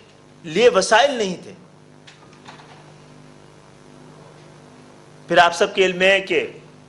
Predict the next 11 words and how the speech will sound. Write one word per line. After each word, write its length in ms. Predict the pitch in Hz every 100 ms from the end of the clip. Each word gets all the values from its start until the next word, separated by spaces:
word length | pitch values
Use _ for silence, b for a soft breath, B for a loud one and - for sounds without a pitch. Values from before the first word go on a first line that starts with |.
| - - - - - 50 50 - - - - - - - - - - - - - - - -
अगस्त 320 | 151 175 185 -
के 100 | 180
हादसे 440 | 156 175 175 220
ने, 160 | 175 127 - - - - - - - - - - - - - - - - - - - - - 143
जियाउल 360 | 156 170 170
हक 80 | 175
साहब 260 | 196 170 175
की 60 |
रुखसती 400 | 160 160 190 202
के 140 | 180 175
बाद 500 | 165 175 175 -